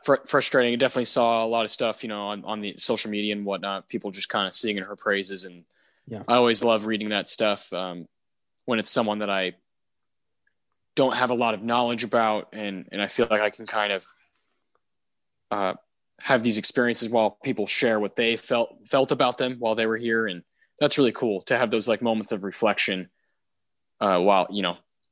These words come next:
Speaker 1: that's the social media age, you know, people didn't always get to do that. So we get to kinda hear, like, like s-, someone like Questlove, like, I, I saw he put something on Instagram about, about it, you know, stuff like that's really cool that we get to kinda be a part of that.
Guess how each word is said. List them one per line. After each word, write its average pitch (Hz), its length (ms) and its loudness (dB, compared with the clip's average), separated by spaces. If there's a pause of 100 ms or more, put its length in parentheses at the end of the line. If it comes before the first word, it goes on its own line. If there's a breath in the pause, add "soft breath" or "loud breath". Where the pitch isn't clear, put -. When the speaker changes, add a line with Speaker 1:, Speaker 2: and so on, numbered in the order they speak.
Speaker 1:
that's - 160 2
the 107 60 0
social 107 300 2
media 110 220 -2
age, 92 360 -2
you 95 80 -8
know, 92 100 -8
people 107 280 -8
didn't 104 380 -4
always 113 220 2
get 104 120 -2
to - 80 -4
do 110 160 2
that. 85 220 2
So 95 160 0
we 101 140 0
get 101 160 0
to - 60 -4
kinda 104 220 0
hear, 101 540 2 (840)
like, 120 220 4
like 131 260 4 (240)
s-, - 240 2
someone 139 260 4
like 120 140 2
Questlove, 120 600 4
like, 107 140 -2
I, 113 200 0
I 117 80 0
saw 117 320 4
he 117 140 -6
put 120 160 -4
something 110 220 -2
on 104 100 -12
Instagram 104 520 -10
about, 98 360 -6
about 98 340 -2
it, 87 120 -8
you 113 60 -12
know, 117 120 -4
stuff - 280 0
like 131 140 0
that's 123 260 0
really 123 240 -2
cool 113 300 -4
that 101 100 -4
we 104 80 -12
get 101 120 -10
to - 60 -10
kinda 107 200 -4
be 101 80 -12
a 95 60 -8
part 87 220 -6
of 82 80 -20
that. 80 180 -8